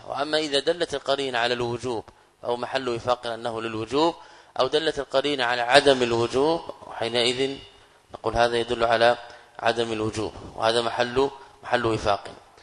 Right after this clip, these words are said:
لا مع دليل دلنا شرعا على إباحة بالفعل أو ندب فلا، بمعنى أنه إذا وجدت قرينة تدل على الإباحة حمل على الإباحة،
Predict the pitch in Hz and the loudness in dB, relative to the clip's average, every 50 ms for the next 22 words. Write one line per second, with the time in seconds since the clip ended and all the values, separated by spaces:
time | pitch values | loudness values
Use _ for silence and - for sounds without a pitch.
0 | - - - - - 117 123 131 139 139 143 139 143 139 147 156 160 151 143 135 | -20 -20 -14 -2 2 2 4 4 2 0 -2 -2 -4 -4 -2 -4 -6 -6 -8 -8
1 | 127 131 143 143 135 135 127 127 120 120 - - 131 131 127 123 123 120 117 117 | -4 -4 -4 -2 -2 -2 -2 -2 -4 -6 -6 -4 -2 -2 0 0 -2 -4 -4 -4
2 | 113 120 127 131 131 139 143 143 147 143 - - 120 120 113 123 131 127 - 120 | -2 0 0 2 4 4 4 4 4 2 0 -2 -6 -6 -2 0 0 0 0 -4
3 | 120 - - 113 110 107 117 110 107 - - 131 135 135 143 139 143 143 - 110 | -8 -10 -12 -14 -14 -12 -12 -12 -12 -8 -6 -6 -6 -4 -6 -6 -8 -8 -6 -6
4 | 117 117 117 120 127 123 123 117 113 107 - 123 117 110 95 - - - - _ | -6 -6 -6 -6 -6 -6 -6 -8 -12 -6 -4 -2 -2 -2 -4 -10 -16 -20 -20 _
5 | _ _ - 101 110 117 127 127 131 131 131 135 131 127 123 120 123 123 131 147 | _ _ -14 -8 -6 -6 -4 -4 -4 -4 -4 -4 -4 -4 -4 -4 -6 -6 -6 -8
6 | 151 - - 135 127 - - 127 127 131 127 120 113 - 113 113 127 135 127 123 | -8 -8 -8 -10 -8 -6 -6 -6 -4 -4 -4 -6 -6 -8 -8 -8 -8 -6 -4 -4
7 | 117 120 120 120 120 120 120 135 147 147 143 - 160 156 - - - - - - | -4 -4 -6 -6 -8 -6 -2 0 0 0 0 -2 -4 -4 -6 -10 -20 -20 -20 -20
8 | - _ - - 131 135 135 127 120 110 113 117 120 127 135 131 - - - - | -20 _ -8 -6 -4 -4 -2 -2 -2 0 0 2 2 0 0 -2 -6 -14 -20 -20
9 | - - - - - 120 120 120 117 110 110 101 - - | -20 -20 -14 -10 -8 -8 -6 -6 -4 -2 -4 -4 -4 -6